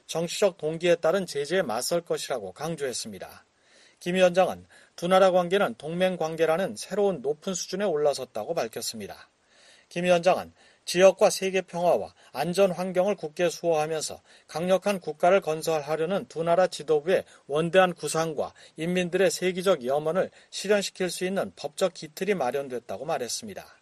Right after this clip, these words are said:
그는 또 지난해 구월 러시아 보스토치니 우주 발사장에서 진행된 푸틴 동지와의 상봉에서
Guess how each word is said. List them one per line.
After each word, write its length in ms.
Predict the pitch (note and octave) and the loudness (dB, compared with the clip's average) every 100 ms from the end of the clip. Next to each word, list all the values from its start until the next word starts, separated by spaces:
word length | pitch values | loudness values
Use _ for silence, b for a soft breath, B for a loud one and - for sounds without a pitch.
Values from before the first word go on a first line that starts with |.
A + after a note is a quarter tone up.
| _ b b b _ | _ b b b _
그는 220 | E3+ F#3 | 2 2
또 200 | C3+ F#2+ b b b | 0 -6 b b b
지난해 340 | - E3+ F#3 G3 | -4 2 4 2
구월 380 | F#3 F#3 F#2+ A2 | 4 2 4 2
러시아 340 | D#3+ - E3 | 2 4 2
보스토치니 720 | - E3+ E3+ F#3 E3+ - G3 | 2 -4 -4 -6 -6 -6 -6
우주 300 | C#3+ D#3+ F3 | -6 -4 2
발사장에서 640 | E3 D3+ D#3 D3+ D3+ C#3+ F3+ | 2 2 -2 -4 -4 -4 -6
진행된 560 | - D3 D3 D3+ E3+ b b b - | -6 -10 -6 0 -2 b b b -12
푸틴 320 | F#3+ G#3 F#3+ | -6 -4 -2
동지와의 720 | D#3+ E3 D3+ D#3 D#3+ F#3+ B2 | -4 -6 -2 2 6 6 2
상봉에서 680 | - F3 D#3+ D#3+ D#3 F2+ | -4 -4 -2 -2 -4 -8